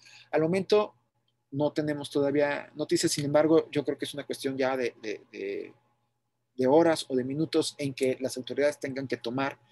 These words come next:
eh, este, la decisión. ¿Cuál es el riesgo? Todo parece ser, y obviamente por esta, por esta campaña de vacunación que tuvimos prácticamente contra reloj y la donación que estuvo de vacunas, porque,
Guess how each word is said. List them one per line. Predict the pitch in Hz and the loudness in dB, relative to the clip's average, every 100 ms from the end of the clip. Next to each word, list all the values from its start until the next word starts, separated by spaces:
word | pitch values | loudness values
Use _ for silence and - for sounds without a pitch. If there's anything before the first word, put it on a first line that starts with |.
| - - - - | -20 -20 -20 -4
eh, | 127 127 123 | 0 2 0
este, | 127 117 - _ - 123 120 120 117 117 - | -2 -4 -6 _ -4 0 2 4 4 2 0
la | 127 123 | 0 0
decisión. | - - 101 - - - - - | -2 -4 -6 -8 -20 -20 -20 -4
¿Cuál | - 226 | 6 8
es | 233 226 | 8 6
el | 214 | 4
riesgo? | 214 208 151 - _ - | 6 4 2 -8 _ 4
Todo | 196 202 | 6 8
parece | 185 175 185 | 4 2 2
ser, | - 185 180 | 4 4 4
y | 139 | 2
obviamente | 151 156 160 - | 2 2 0 -2
por | - 131 | 0 0
esta, | 139 160 151 - - | 2 4 4 2 -2
por | 131 | 0
esta | 147 | 0
campaña | - 131 143 156 | -2 -2 0 2
de | 135 | 2
vacunación | 117 123 113 151 143 | -2 -6 -6 -4 -4
que | 147 | -4
tuvimos | 123 127 143 135 | -2 -2 -2 -4
prácticamente | - 135 - 139 127 127 135 | -4 -4 -4 -8 -8 -6 -6
contra | - 120 120 | -6 -8 -6
reloj | 117 120 131 147 139 _ - - - | -6 0 2 2 0 _ -20 -20 -8
y | 143 | -2
la | 131 | 0
donación | 123 123 143 | 0 -2 -6
que | 135 | -6
estuvo | - 139 135 | -2 0 2
de | |
vacunas, | 127 - 143 143 135 - _ | 0 -2 -8 -6 -8 -10 _
porque, | 120 120 117 110 107 | -8 -6 -4 -2 -4